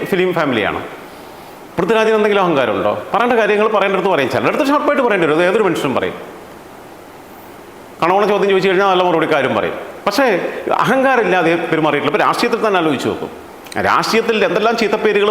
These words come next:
പല നേതാക്കന്മാരുടെയും മക്കൾ കേൾപ്പിച്ചിട്ടുണ്ട്. ഇപ്പോൾ കെ കെ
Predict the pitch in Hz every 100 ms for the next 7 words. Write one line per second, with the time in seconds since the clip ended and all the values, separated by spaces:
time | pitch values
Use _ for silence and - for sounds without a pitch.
0 | 202 180 208 202 202 190 190 185 185 180
1 | 175 175 156 160 127 123 - - - -
2 | - - - - - - - - - -
3 | - - - - - - 185 180 151